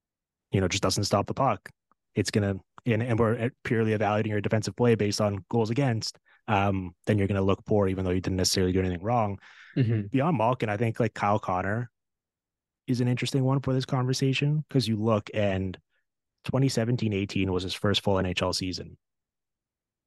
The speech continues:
Speaker 1: With him on the ice at five one five, the Jets won those minutes forty-nine forty-two. In all the years since then, minus seven, minus one, minus two, minus three. Last year,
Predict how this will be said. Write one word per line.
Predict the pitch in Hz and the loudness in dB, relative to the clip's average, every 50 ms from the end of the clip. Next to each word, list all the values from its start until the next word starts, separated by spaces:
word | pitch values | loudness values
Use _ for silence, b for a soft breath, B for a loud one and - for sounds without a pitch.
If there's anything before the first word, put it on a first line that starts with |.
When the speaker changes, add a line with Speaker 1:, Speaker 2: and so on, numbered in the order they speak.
| _ _ _ _ _ _ - | _ _ _ _ _ _ -6
Speaker 1:
With | 123 123 117 - | -2 -2 0 2
him | 135 127 | 2 2
on | 123 | 2
the | 120 113 110 | 2 2 0
ice | 110 - | 0 -2
at | 110 - | -2 0
five | 113 104 101 | 0 0 0
one | 101 98 | 0 0
five, | - - 92 92 95 95 | 0 0 0 0 0 -2
the | 98 | -2
Jets | 92 - 98 95 - - | 0 0 2 2 0 0
won | - 98 95 95 | 0 0 0 2
those | 95 95 95 87 | 2 2 2 2
minutes | 85 92 92 95 - - | 0 0 0 0 -2 -2
forty-nine | - - 98 98 95 98 98 95 92 92 92 95 | -4 0 0 2 2 2 0 0 0 0 0 -2
forty-two. | 92 - 101 98 90 87 87 - 92 92 104 135 - _ _ _ _ _ _ _ _ _ _ _ _ _ _ _ _ _ _ _ _ _ - | -2 -2 -2 -2 -2 -2 -2 -2 0 0 0 0 -2 _ _ _ _ _ _ _ _ _ _ _ _ _ _ _ _ _ _ _ _ _ -6
In | - 156 113 | -4 -4 -2
all | 95 110 113 120 | 0 0 0 0
the | 123 120 113 | 2 0 0
years | 107 110 107 104 - | 0 0 -2 -2 -2
since | - 104 98 90 - | -2 -2 -2 -2 -2
then, | - 104 101 101 107 120 - _ _ _ _ _ _ _ _ _ _ _ _ _ _ _ _ _ _ _ _ - | 0 2 2 2 0 -4 -10 _ _ _ _ _ _ _ _ _ _ _ _ _ _ _ _ _ _ _ _ -2
minus | 110 104 104 110 113 - | 0 0 2 2 2 0
seven, | - 110 101 98 98 98 92 90 | 2 0 2 2 2 0 -2 -2
minus | 98 101 104 104 107 101 - | 0 0 2 2 0 0 0
one, | 98 101 95 90 90 87 | 0 0 0 0 0 -2
minus | 98 98 104 104 98 - | 0 0 2 0 0 -2
two, | - - 107 92 87 | 0 0 0 0 0
minus | 90 95 95 95 98 92 - | 0 2 2 2 2 0 -2
three. | - 98 92 90 87 90 92 _ - | 0 0 0 0 -2 -4 -8 _ -6
Last | - 107 107 107 104 - - | -2 0 0 0 0 0 0
year, | 107 104 101 98 98 | 0 0 0 -2 -4